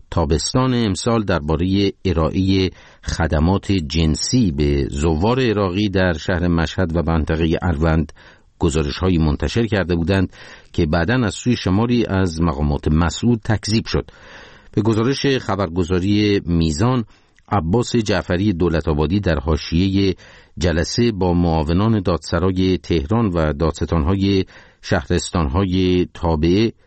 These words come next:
با نام بردن از روزنامه‌های شرق و شهروند به عنوان رسانه‌های اختلاف افکن گفت روز سه‌شنبه مدیران مسئول آن دو روزنامه احضار و تفهیم اتهام شدند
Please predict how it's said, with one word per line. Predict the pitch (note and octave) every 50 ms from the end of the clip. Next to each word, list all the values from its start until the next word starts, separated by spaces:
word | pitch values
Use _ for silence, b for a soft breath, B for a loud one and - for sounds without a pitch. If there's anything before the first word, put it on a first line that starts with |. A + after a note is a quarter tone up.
| - -
با | - F2+ F2+ F2 E2 E2 D2
نام | E2+ F#2+ F#2+ F2+ E2+ D#2+
بردن | D#2+ D#2+ D2+ E2 A2 A2+ A2
از | F#2 F2+ D#2
روزنامه‌های | D2 D#2+ D#2 C#2+ E2 E2 D#2 D#2 D2+ F#2 F#2 E2+
شرق | - - - - G#2 G#2 E2+ D2+ D2 - D#2+ C#2
و | D2 D2 C#2
شهروند | - - - E2+ D2+ C#2+ C#2+ G2 G#2+ G2 D#2
به | E2
عنوان | D#2 D2 D#2 F#2 G2+ G#2 G#2+ G2 B B B B B B _ -
رسانه‌های | C#2+ D2+ D#2+ E2 D#2 - - F2 E2+ D#2+ D2 D2+ G2 A2+ G#2 G#2+ G#2 - - _ _
اختلاف | - F2+ D#2 - - - F#2 F2 F2 D#2+ - -
افکن | - E2+ - - - F2 D#2+ C#2+
گفت | C#2 F2+ A#2+ B2 - B B B B B B B B _
روز | - F2+ G2+ G#2 F#2+ E2+ F#2 F#2+ F#2 F#2 F2+ E2
سه‌شنبه | - - - - G2 - - F#2 E2+ E2 D#2+ F#2+ A#2 A#2+
مدیران | A2+ F#2 E2+ D2+ D#2+ D#2+ E2+ F#2+ G2+ G2 G2 G2 F#2+ G2 F#2 -
مسئول | - F2+ F2 D#2+ D2 - - - - B2 B2+ A#2
آن | G2 D#2+ E2 E2+ D#2
دو | D2 E2
روزنامه | D#2+ E2+ E2+ C#2+ D#2 G2 F#2 F#2+ G2+
احضار | F2+ F2+ D2 C#2 D#2 D#2+ F2+ A2 A#2 A#2 G2+ B B B B B B B -
و | E2+ F#2+ G#2+
تفهیم | A2 - G2+ E2+ - - F2 E2+
اتهام | E2 D2 - - E2 F2 A2+ A#2+
شدند | - A2 F#2+ G#2 G2+ G2+ G2+ B